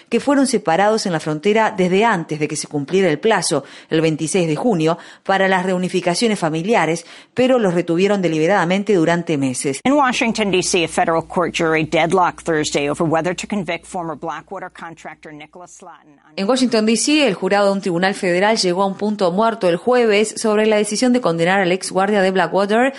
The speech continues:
Speaker 1: Nicholas Slatten, por cargos de asesinato por su papel en la masacre de dos mil siete en Nisour Square, en el centro de Bagdad,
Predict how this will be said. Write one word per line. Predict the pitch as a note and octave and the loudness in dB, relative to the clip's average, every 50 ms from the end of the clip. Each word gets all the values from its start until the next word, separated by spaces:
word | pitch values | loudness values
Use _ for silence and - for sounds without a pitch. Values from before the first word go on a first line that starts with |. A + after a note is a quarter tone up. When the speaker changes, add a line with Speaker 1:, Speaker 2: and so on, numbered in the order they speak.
| - - - - | -12 -20 -14 -6
Speaker 1:
Nicholas | - G3+ G#3+ G3+ E3+ F3 - - - - | -4 -2 0 2 2 2 2 0 -2 -4
Slatten, | - - - B3 C4+ C4 - - - - E3+ F#3 G3+ - - - | -4 -2 0 2 2 2 2 0 0 0 0 0 0 -2 -4 -2
por | - B3 B3 A#3+ | -2 -2 0 0
cargos | B3+ C#4 C4+ C4 C4 B3 | 0 0 2 2 2 2
de | A3 G3+ | 2 2
asesinato | F#3+ - - - G3 F#3+ A3 A3+ A3+ A3+ A#3+ A3+ A3 | 0 -4 -6 -4 -2 0 0 0 2 2 0 0 0
por | - G#3 G3+ | 0 0 0
su | - A3 G#3 | 0 0 0
papel | - F#3+ F#3 F#3 - A3+ A3+ A#3 | 0 0 -2 0 0 0 2 2
en | A3+ G3+ | 0 2
la | F3+ D#3+ | 0 0
masacre | D#3 D#3 E3 - - A#3 A3+ A3+ - G#3+ G3 | 0 0 -2 0 0 0 0 0 0 0 2
de | E3 D3+ | 2 2
dos | D#3 E3 E3+ | 2 2 0
mil | G3 G3+ G3 | -2 -2 -4
siete | F#3+ - A#3 A3+ A3+ A#3 B3+ B3 B3 A#3+ - - F#3 | -2 0 0 0 0 2 2 2 2 2 2 0 0
en | F3 F3 F#3 | 0 0 2
Nisour | A3+ C#4 C4+ - - C4 B3 A3+ | 2 2 2 2 0 0 0 0
Square, | - - - D#4 C#4 G3+ D#3 C3+ - - - - - - | -2 -2 0 2 2 4 2 0 -2 -6 -14 -18 -12 -6
en | - E3+ | -2 0
el | E3+ E3 | 0 0
centro | A#3 A3 A#3 A3+ G3+ G#3 F3 | 2 2 0 2 2 2 2
de | E3+ | 4
Bagdad, | D#3+ D3 D3+ E3 G3 G3 G3 G3 G3 | 2 2 2 2 2 2 2 0 -2